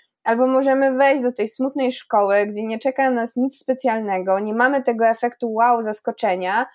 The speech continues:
i czujemy się tak, jakbyśmy po prostu stwarzali problem tym ludziom,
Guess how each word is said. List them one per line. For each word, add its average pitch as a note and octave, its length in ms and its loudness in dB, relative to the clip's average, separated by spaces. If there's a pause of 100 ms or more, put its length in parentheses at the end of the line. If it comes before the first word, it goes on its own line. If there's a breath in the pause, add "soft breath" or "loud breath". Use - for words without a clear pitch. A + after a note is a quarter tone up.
(500 soft breath)
i A#3+ 140 -2
czujemy C4+ 520 2
się B3 180 -4
tak, B3 320 2
jakbyśmy A#3+ 480 -2
po B3 120 -6
prostu B3 360 -2
stwarzali A#3+ 600 0
problem C4+ 540 0
tym G#3 280 -8
ludziom, A3 600 -2